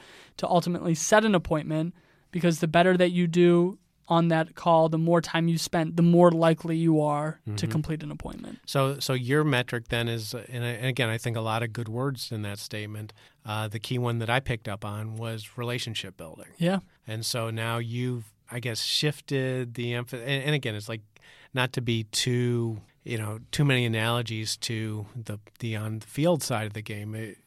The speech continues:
Speaker 2: it, it sounds like a Moneyball-esque story in a way, doesn't it?
Speaker 1: Yeah, for sure.
Speaker 2: So we get away from just <laughs> almost, like, the number of at-bats versus the number of times on base, right?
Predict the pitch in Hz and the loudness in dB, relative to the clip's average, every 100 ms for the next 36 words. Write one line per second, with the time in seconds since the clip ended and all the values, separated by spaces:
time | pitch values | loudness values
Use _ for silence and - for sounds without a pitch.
0 | - _ _ _ 127 120 131 - 131 131 | -20 _ _ _ -6 -4 -4 -2 0 0
1 | 123 113 117 117 113 110 107 104 - - | 0 -2 -2 -2 -4 -4 -4 -4 -4 -4
2 | - - 113 95 92 90 87 98 107 117 | -4 -2 -2 -2 -8 -12 -12 -10 -6 0
3 | 180 208 - 165 - 202 170 - _ _ | 2 2 0 -2 2 0 0 -6 _ _
4 | - 123 113 113 120 120 117 113 113 113 | -10 -6 -4 -2 0 0 2 0 -2 -4
5 | 110 107 117 104 120 117 120 107 - - | -4 -4 -4 -4 -4 -4 -4 -6 -8 -6
6 | 120 131 143 123 107 104 131 135 107 - | 0 2 4 4 2 0 -2 0 -2 -6
7 | - 110 107 110 107 107 107 107 107 104 | -8 -8 -8 -8 -10 -8 -8 -8 -10 -8
8 | 110 107 110 110 120 151 90 104 110 | -6 -6 -6 -4 -4 -4 -4 -8 -8